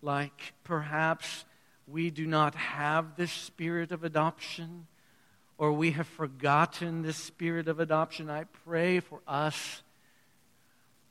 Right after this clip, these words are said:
that you would baptize us with your Holy Spirit, fill us with your Holy Spirit,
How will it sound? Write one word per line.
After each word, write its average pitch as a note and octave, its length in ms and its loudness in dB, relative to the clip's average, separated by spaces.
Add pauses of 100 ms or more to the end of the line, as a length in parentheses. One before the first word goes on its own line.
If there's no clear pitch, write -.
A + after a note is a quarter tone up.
(300)
that D3+ 280 2
you G3 240 6
would F3 280 6
baptize F#3 840 10
us G3 520 10
with F3 180 4
your E3+ 180 6
Holy F3 380 6
Spirit, G#3 840 10 (380)
fill B3+ 400 10
us A3+ 480 12
with A3 220 6
your G3 160 6
Holy G3+ 420 10
Spirit, C4+ 920 8